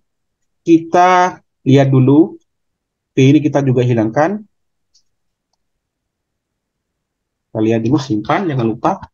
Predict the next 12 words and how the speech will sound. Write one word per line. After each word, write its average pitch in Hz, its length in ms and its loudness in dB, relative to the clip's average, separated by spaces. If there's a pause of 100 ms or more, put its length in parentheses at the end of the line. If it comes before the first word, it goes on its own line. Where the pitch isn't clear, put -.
(680)
Ini 131 240 2
akan 139 160 0
lebih 135 160 2
cepat - 220 -4
ya 113 140 2 (120)
daripada 117 400 -2
modulnya. 113 560 -2 (1400)
Oke, 123 160 0
lihat, 120 400 2
hilang. 131 320 2
Kemudian 143 460 2
ini, 160 420 2